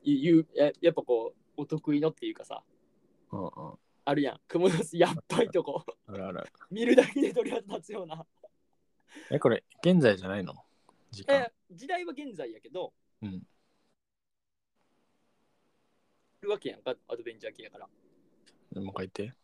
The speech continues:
Speaker 1: 秘宝を巡るわけやん。
Speaker 2: うん。
Speaker 1: その秘宝はコロンブス時代の秘宝を巡っとるわけ。
Speaker 2: ああ、が、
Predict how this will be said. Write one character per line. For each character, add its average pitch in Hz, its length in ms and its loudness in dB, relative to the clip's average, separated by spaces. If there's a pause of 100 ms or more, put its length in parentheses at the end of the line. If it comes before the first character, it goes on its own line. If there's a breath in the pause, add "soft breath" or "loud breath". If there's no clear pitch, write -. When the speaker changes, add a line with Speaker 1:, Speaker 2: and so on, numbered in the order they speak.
Speaker 1:
秘 226 120 -8
宝 254 180 8 (200)
を 226 40 6
巡 214 200 -2
る 190 60 0
わ 202 100 0
け 151 100 -8
や 101 80 -14
ん。 - 40 -20 (440)
Speaker 2:
う 107 100 -4
ん。 90 120 -8 (200)
Speaker 1:
そ 190 80 -8
の 190 60 -8
秘 247 140 -8
宝 269 180 2 (180)
は 254 220 2
コ - 140 -4
ロ - 100 0
ン 226 60 -12
ブ 185 80 -6
ス 170 120 -20
時 180 120 -14
代 165 180 -6
の 175 220 -12 (1300)
秘 190 100 -6
宝 175 320 -4
を - 20 -10
巡 165 100 -2
っ - 40 -16
と 151 100 -8
る 123 60 -6
わ 113 60 -12
け。 107 80 -6
Speaker 2:
あ 104 40 -2
あ、 - 40 -4
が、 - 40 -10